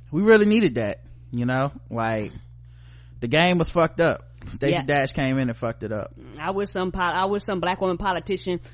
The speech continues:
Speaker 2: would come out here and, um, do better for the name Karen, 'cause, you know, us Karens, you know, it's, it's tough out there for us. We get blamed for everything. We get blamed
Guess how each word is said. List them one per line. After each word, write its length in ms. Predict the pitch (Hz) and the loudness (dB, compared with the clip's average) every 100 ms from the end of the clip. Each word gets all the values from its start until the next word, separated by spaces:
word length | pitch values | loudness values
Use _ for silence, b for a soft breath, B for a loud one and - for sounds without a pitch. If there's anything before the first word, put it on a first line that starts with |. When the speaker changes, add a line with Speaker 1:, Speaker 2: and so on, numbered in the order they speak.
| B | B
Speaker 2:
would 140 | - 139 | -10 -8
come 220 | 196 190 | -4 -2
out 180 | 185 185 | -2 -2
here 380 | 196 196 175 147 | -2 -2 -2 -2
and, 120 | 139 | -4
um, 560 | 143 143 135 120 151 | -4 -6 -6 -8 -12
do 180 | 135 185 | -8 -4
better 200 | 185 190 | 0 0
for 100 | 185 | 0
the 60 | 180 | -2
name 240 | 185 180 | 0 -2
Karen, 440 | 165 196 196 143 143 | -2 -2 -2 -4 -8
'cause, 360 | 127 135 123 b b b - | -8 -10 -10 b b b -18
you 120 | 139 160 | -8 -6
know, 180 | 147 | -4
us 220 | 139 190 - | -2 -2 -2
Karens, 640 | 214 226 214 170 156 - | -2 2 2 2 0 -2
you 100 | 156 | -4
know, 340 | 160 143 135 131 | -4 -4 -6 -6
it's, 180 | 160 170 | -8 -6
it's 160 | 175 185 | -8 -2
tough 260 | 277 269 | 2 4
out 200 | 214 175 | 4 2
there 120 | 160 165 | 2 -4
for 160 | 156 | -4
us. 180 | 147 139 | -6 -6
We 100 | 185 | -6
get 220 | 220 190 139 | -4 -4 -2
blamed 380 | 175 170 160 | -2 -2 -4
for 80 | - - | -6 -10
everything. 440 | 156 143 147 135 | -10 -10 -10 -6
We 100 | 165 | -6
get 200 | 165 170 | -4 -4
blamed 460 | 160 165 165 165 160 | -4 -6 -4 -4 -6